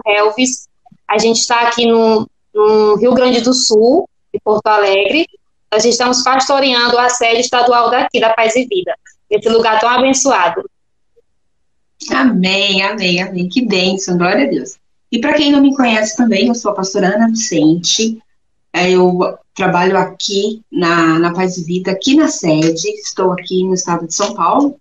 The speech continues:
Speaker 2: né? E também
Speaker 1: Uhum.
Speaker 2: ajudo que, no, no, no que precisar, tanto nas reuniões de, de mulheres, que acontecem uma vez por mês,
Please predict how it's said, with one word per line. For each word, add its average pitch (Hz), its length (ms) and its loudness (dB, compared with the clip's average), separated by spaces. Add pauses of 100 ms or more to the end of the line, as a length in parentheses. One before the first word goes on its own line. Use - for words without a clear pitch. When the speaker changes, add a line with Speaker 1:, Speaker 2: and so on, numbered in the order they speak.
Speaker 2:
né? 175 340 -2 (640)
E 196 300 0
também 220 420 2
Speaker 1:
Uhum. 208 180 2
Speaker 2:
ajudo 190 680 -2 (240)
que, 359 360 0 (380)
no, 233 400 2
no, 247 280 4
no 277 120 4
que 381 160 0 (340)
precisar, 302 540 2
tanto 226 460 2
nas 208 260 0
reuniões 180 840 -2
de, 170 380 0
de 175 140 -2
mulheres, 175 640 0
que - 80 -8
acontecem 180 460 -4
uma 165 120 0
vez 175 220 -6
por 170 100 -8
mês, 190 440 2